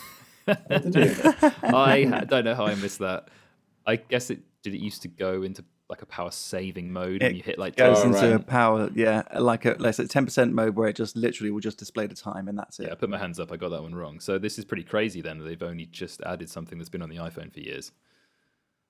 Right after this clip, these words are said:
Speaker 3: Yeah,
Speaker 1: Hmm.
Speaker 3: and they haven't got it on the iPad yet either. No one seems to talk about that.
Speaker 2: Yeah. <laughs> No low power
Speaker 3: So
Speaker 2: mode or calculator on the iPad.
Speaker 1: <laughs>
Speaker 2: Yeah, it's too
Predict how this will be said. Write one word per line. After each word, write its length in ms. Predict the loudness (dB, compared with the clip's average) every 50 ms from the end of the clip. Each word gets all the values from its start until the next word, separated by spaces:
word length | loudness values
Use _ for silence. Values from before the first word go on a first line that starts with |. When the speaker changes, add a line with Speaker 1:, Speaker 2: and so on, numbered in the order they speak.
| _ _
Speaker 3:
Yeah, 160 | -8 -6 -4
Speaker 1:
Hmm. 100 | -4 -4
Speaker 3:
and 100 | -2 2
they 40 | 2
haven't 120 | 2 2 4
got 140 | 2 2
it 20 | 2
on 60 | 2
the 60 | 2
iPad 360 | 2 2 0 0 -4 -6 -6
yet 80 | -4 -4
either. 240 | -2 -2 -2 -2 -2
No 120 | -2 -2 -2
one 100 | -2 -4
seems 220 | -6 -8 -8 -10
to 40 | -14
talk 140 | -14 -12 -10
about 240 | -8 -8 -8 -6
that. 140 | -4 -4 -2
Speaker 2:
Yeah. 120 | -2 -2 -4 -6 -14 -16 -18 -18 _ _ _ _ _ _ -4
<laughs> 160 | 0 0 0 0 -2 -10 -14 -14 -6 -2
No 120 | 0 0
low 180 | 2 2 0 0
power 220 | 2 2 0 2
Speaker 3:
So 120 | 2 0 0
Speaker 2:
mode 100 | 0 0
or 80 | -2
calculator 640 | -2 -2 -4 -4 -4 -6 -8 -8 -8 -8 -8 -10 -8 -8
on 200 | -10 -10 -12 -10
the 80 | -12 -10
iPad. 320 | -10 -10 -12 -12 -16 -18 -18 _ -12
Speaker 1:
<laughs> 1400 | -10 -10 -8 -4 -4 -4 -4 -2 -2 -2 -2 0 -2 -2 -2 -4 -8 -8 -8 -8 -6 -2 -2 -2 -2 -2 -4 -4 -2
Speaker 2:
Yeah, 160 | -4 -6 -6 -6 -8
it's 280 | -8 -10 _ -12 -18
too 120 | -12 -10